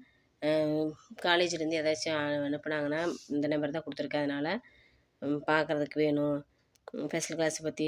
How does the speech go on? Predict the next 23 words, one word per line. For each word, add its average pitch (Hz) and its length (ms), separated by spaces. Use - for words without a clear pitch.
ம-, 156 220
ப்ராஜெக்ட் 151 400
பத்தியெல்லாம் 151 380
அனுப்புவாங்க," 147 600
அப்படின்னுட்டு, 139 440
"என்ன 180 200
அந்த 202 140
ஸ்பெஷல் 151 320
கிளாஸா? 151 300
நீ 151 120
ஒண்ணும் 175 420
பேசாம 143 440
மேல 147 360
வே-, 151 180
போனா 185 340
போ," - 160
அப்படின்னு 156 400
கோபி 156 320
திட்டுறாங்க. 151 460
சரின்ட்டு 147 520
கோபி 175 240
திட்டிட்டு 160 400
அவரும் 165 520